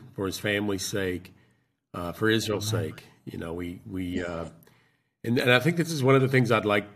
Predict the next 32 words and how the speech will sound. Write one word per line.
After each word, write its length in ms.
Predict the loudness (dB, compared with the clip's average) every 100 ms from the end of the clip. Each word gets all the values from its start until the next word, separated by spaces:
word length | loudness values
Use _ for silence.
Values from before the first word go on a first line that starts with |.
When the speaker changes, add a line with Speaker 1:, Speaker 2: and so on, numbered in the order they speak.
| -8
Speaker 1:
you 140 | -2
know, 240 | 0 -2 -2
even 240 | -2 -2
to 60 | -4
talk 300 | -4 -4 -2
about. 440 | -2 -2 -2 -6
You 80 | -6
know, 280 | -4 -6 -6
this 220 | -8 -4
is, 240 | -6 -6 -8
this 320 | -6 -4 -2
is 200 | -4 -4
why 300 | -2 0 0
we're 160 | 0 0
having 460 | 0 0 -2 -4 -10 -18 -10
the 200 | -4 0
rally. 500 | 2 2 2 0 -4 -14 -12
I 60 |
mean, 220 | -6 -4 -4
you 100 | -6
spoke 340 | -6 -6 -6
about 280 | -6 -6 -6
that 180 | -6 -6
in 60 |
the 60 | -8
beginning. 420 | -10 -8 -6 -8 -12 -20 _ _ _ _ _ -10
This, 260 | -8 -6 -6
this 300 | -6 -6 0
rally, 600 | 2 2 2 2 0 -6 -14 _ _ _ _ _ _ _ _ -6
we 200 | 0 2
don't 360 | 4 6 6 4
have, 580 | 4 6 6 4 0